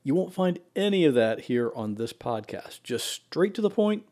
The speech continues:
practical information in plain English. And what if your computer has a problem? Well, I'd like to help. I've been doing computer repair for a long time, since nineteen ninety-nine,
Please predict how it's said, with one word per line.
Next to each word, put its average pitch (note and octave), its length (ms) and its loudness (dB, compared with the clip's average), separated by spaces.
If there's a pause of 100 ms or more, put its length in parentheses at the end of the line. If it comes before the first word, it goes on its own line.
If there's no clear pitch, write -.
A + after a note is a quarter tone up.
practical F3 640 -2
information D3 720 -2
in F#2+ 400 -8
plain D3+ 440 0
English. - 460 -4 (760)
And F#3 300 2
what A#3 140 6
if - 80 -4
your C4+ 80 0
computer A#3 400 0
has G#3+ 100 0
a G3 60 -2
problem? G#3+ 460 -2 (140)
Well, A#3+ 300 0 (220)
I'd G3 140 -2
like C#3+ 180 0
to F3 80 0
help. C4 340 0 (460)
I've G3 160 0
been A3 160 10
doing F3 260 6
computer D#3 380 0
repair C3 420 2
for G#2+ 220 -4
a G2+ 60 -2
long D#3+ 560 2
time, F#2 340 -6
since - 260 -6
nineteen G3 300 0
ninety-nine, D3 580 2